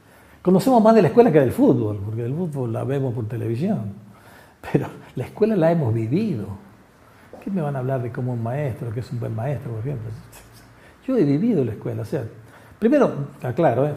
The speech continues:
Todo, en una democracia todo el mundo tiene derecho a hablar. Ahora, la autoridad para hablar es otra cosa, ¿no? El derecho, el derecho a hablar tenemos todos, menos mal que todos podemos hablarlo, podemos opinar sobre educación. Además, creo que también, yo creo que la educación debería dejar de ser,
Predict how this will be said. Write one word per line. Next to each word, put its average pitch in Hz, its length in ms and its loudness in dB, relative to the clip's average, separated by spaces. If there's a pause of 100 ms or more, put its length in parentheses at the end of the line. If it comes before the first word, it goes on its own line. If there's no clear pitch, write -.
Todo, 196 340 6
en 151 60 2
una 160 180 2
democracia 156 380 4
todo 160 120 2
el 160 60 2
mundo 160 220 2
tiene 151 180 0
derecho 151 320 2
a - 40 0
hablar. 117 240 -2 (180)
Ahora, 123 280 -8 (600)
la 123 100 -6
autoridad 123 540 -2
para 135 180 0
hablar 156 220 2
es 131 60 2
otra 123 220 -4
cosa, 123 320 -2
¿no? 113 100 -6
El 107 100 -8
derecho, 160 340 -2
el 113 60 -2
derecho 151 260 0
a - 20 -2
hablar 143 260 -2
tenemos 113 340 -6
todos, 123 340 -2 (260)
menos 127 220 -4
mal 135 200 -6
que - 80 -12
todos 117 240 -6
podemos 120 320 -8
hablarlo, 117 320 -8 (500)
podemos 127 320 -4
opinar 131 380 -2
sobre 120 240 -6
educación. 120 540 -6
Además, 135 280 -6
creo 170 160 -2
que 139 80 -4
también, 160 360 -6
yo 175 100 -6
creo 151 180 -4
que 143 60 -4
la 135 80 -2
educación 120 340 -6
debería 135 360 -2
dejar 123 260 -6
de 127 80 -4
ser, 131 240 -6